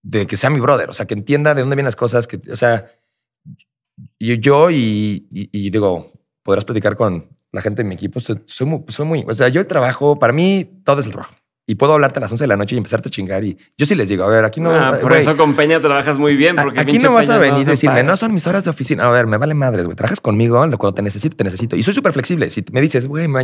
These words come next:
Speaker 1: me voy a ir mañana a la playa con mi novia cuatro días", pues, va, vemos cómo le hacemos, todo. Vete.
Speaker 2: Ujú.
Speaker 1: O sea, yo soy el cero, güey, de, "No, tus vacaciones y tus horarios". Pero también eso va para el otro lado.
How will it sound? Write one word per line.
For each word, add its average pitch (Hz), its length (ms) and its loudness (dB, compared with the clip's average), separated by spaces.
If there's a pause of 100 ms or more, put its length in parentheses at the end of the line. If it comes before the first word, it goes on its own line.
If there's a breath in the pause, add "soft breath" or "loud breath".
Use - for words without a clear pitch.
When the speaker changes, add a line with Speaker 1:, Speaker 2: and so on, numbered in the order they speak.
Speaker 1:
me 127 100 0
voy 151 140 2
a - 40 0
ir 160 40 -2
mañana 135 360 -2
a - 20 -2
la 120 120 -2
playa 127 300 0
con 104 140 -6
mi 104 80 -4
novia 120 260 -4
cuatro 120 260 -2
días", 117 180 -2
pues, - 180 -20 (320)
va, 143 240 0
vemos 147 160 -2
cómo 165 100 -2
le 131 60 -2
hacemos, 143 420 -4
todo. 143 320 0
Vete. 131 180 -2
Speaker 2:
Ujú. 110 120 -2
Speaker 1:
O 107 140 -8 (260)
sea, - 120 -8
yo 135 120 0
soy 151 140 2
el 123 80 -2
cero, 127 160 0
güey, 123 120 0
de, 82 60 -4
"No, 110 200 0 (300)
tus - 140 -18
vacaciones - 540 -10
y - 20 -20
tus - 160 -18
horarios". - 280 -8 (380 soft breath)
Pero 90 180 2
también 113 540 -4 (400 soft breath)
eso 104 140 -6
va 85 80 -4
para 87 100 -2
el 87 40 -4
otro 151 140 -2
lado. - 300 -4